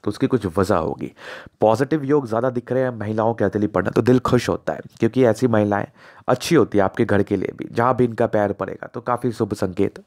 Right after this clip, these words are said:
माना जाएगा। तो काफ़ी समझदार भी हैं, जल्दीबाजी में कोई निर्णय नहीं, सोच समझ के निर्णय लेना और समझदारी से कार्य को करना,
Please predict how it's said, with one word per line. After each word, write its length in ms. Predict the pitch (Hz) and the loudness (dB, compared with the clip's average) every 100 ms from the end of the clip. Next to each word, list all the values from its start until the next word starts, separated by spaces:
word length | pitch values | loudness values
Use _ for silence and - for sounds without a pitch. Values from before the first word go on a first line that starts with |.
| 95 | -2
माना 220 | 90 82 | -2 -2
जाएगा। 360 | - - - - - - - - | -6 -10 -10 -16 -16 -16 -18 -4
तो 80 | - | -2
काफ़ी 280 | - 135 151 | 0 2 2
समझदार 500 | 147 139 123 123 135 | 2 0 2 2 2
भी 140 | 131 123 | 0 -4
हैं, 100 | - - _ - | -8 -14 _ -6
जल्दीबाजी 480 | 98 95 98 92 98 | -4 -2 -2 -2 -2
में 120 | 101 | -2
कोई 180 | 98 95 | 0 0
निर्णय 320 | 95 92 92 | 2 0 -2
नहीं, 160 | 87 - | -4 -2
सोच 200 | 107 98 | 0 0
समझ 240 | 98 95 | 0 0
के 120 | - | 0
निर्णय 320 | 95 92 92 95 | 0 0 2 0
लेना 240 | 90 - | -2 -2
और 100 | - | 0
समझदारी 440 | - 139 123 117 117 | 0 0 2 2 0
से 120 | 117 | -2
कार्य 220 | 95 87 | -4 -4
को 120 | 90 | -8
करना, 340 | - - - | -10 -12 -14